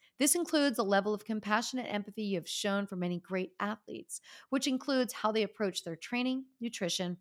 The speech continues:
rehabilitation from injury, and their habits to create great life balance. Your statements are certainly different compared to almost all of the other sports media, T V shows, and podcasts who seem more focused on trying to get under the athlete's skin to just get attention.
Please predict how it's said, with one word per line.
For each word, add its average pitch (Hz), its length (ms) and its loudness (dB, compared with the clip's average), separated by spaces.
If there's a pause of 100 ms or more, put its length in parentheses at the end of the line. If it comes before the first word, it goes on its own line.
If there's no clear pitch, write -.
(240)
rehabilitation 233 800 4
from 202 180 -10
injury, 190 420 0 (240)
and 202 140 2
their 208 80 4
habits 226 460 4
to - 100 -10
create 202 460 -2
great 190 360 -2
life 175 200 -2 (180)
balance. - 560 -6 (840)
Your 254 120 4
statements 392 540 4
are 254 140 2
certainly 285 500 2
different 226 400 -2
compared 214 340 2
to - 80 0
almost 208 360 0
all 208 180 6
of 214 100 2
the 214 120 4
other 196 200 4
sports 185 440 -2
media, 196 300 2
T 233 260 -4
V 247 160 2
shows, 202 400 2
and 196 180 -2
podcasts 208 680 2 (280)
who 277 80 2
seem 277 220 4
more 294 260 8
focused 254 420 2
on 202 140 2
trying 208 380 0
to 208 40 -4
get 202 280 2
under 226 320 2
the 262 200 -2
athlete's 208 540 2
skin 196 320 0
to 185 80 -10
just 196 260 -4
get 160 160 -4
attention. 190 600 -8